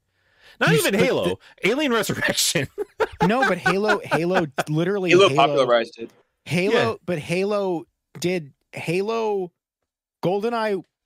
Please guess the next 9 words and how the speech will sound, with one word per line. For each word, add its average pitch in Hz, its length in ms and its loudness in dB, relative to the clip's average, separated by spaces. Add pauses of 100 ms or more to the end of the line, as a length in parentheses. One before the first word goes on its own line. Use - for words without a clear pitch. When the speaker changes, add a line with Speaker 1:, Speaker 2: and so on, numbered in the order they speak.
(720)
Speaker 2:
I 170 120 -2
wanna 190 220 -4
say 175 140 -4
GoldenEye 156 520 -2
walked 135 360 -6
so 131 160 -6
Halo 127 320 -4
could 104 220 -12
run, 113 380 -6